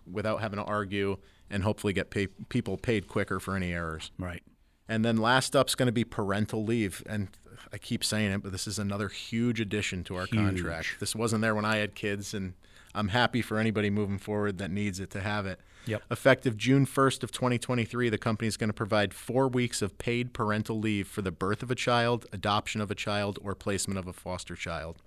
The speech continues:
Speaker 2: Yep.
Speaker 1: Um, this is in addition to any family leave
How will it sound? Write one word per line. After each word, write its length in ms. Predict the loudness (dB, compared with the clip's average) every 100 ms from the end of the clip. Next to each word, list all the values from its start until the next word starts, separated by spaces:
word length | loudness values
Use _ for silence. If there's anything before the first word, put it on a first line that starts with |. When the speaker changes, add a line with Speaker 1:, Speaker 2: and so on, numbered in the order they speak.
| -12 -6
Speaker 2:
Yep. 140 | -6 -8 -20 -20 -10
Speaker 1:
Um, 220 | -4 -4 -4 2
this 160 | 4 6
is 120 | 4
in 80 | 4
addition 480 | 4 4 4 2
to 100 | 0
any 200 | 0 -2
family 400 | -2 -2 0 0
leave 360 | -2 -4 -6 -10